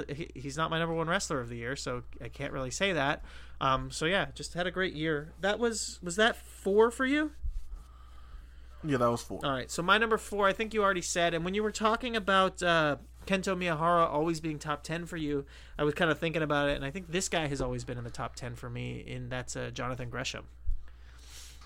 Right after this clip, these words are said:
Speaker 2: Yeah, and I had Gresham down at seven.
Speaker 1: Yeah. So, I mean, perennial top ten guy for me. Um, this year, really just coming to, into his own in, in different ways. Uh,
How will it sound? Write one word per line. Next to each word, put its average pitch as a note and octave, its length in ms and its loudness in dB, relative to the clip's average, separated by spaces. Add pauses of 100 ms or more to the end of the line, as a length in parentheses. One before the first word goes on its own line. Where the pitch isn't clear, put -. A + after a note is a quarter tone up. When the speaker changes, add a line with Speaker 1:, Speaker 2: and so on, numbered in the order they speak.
(540)
Speaker 2:
Yeah, D3 140 2
and B2+ 80 4
I B2+ 160 10
had A#2+ 100 0
Gresham A2+ 520 0
down G#2+ 260 0
at F#2+ 140 -8
seven. - 220 -2
Speaker 1:
Yeah. - 140 -4 (340)
So, E3+ 240 2
I F3+ 60 0
mean, G3 240 -4 (420)
perennial B3 460 12
top G3+ 280 6
ten G3 200 -2
guy E3+ 200 2
for E3+ 160 -4
me. E3 360 -2 (200)
Um, C#3+ 320 2
this G3 220 0
year, E3 420 4 (1160)
really E3+ 640 4 (240)
just - 680 -2 (300)
coming G3+ 280 4
to, F3+ 120 -2
into D#3 240 -4
his C#3+ 180 -2
own C#3+ 240 -2
in, C#3 260 -6
in C3+ 140 -6
different C3+ 320 -6
ways. B2+ 440 -4
Uh, A#2 440 -4